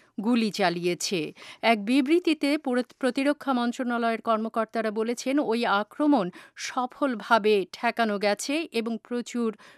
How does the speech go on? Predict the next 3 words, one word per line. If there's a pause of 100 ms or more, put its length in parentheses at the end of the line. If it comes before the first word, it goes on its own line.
সন্ত্রাসী
হতাহত
হয়েছে।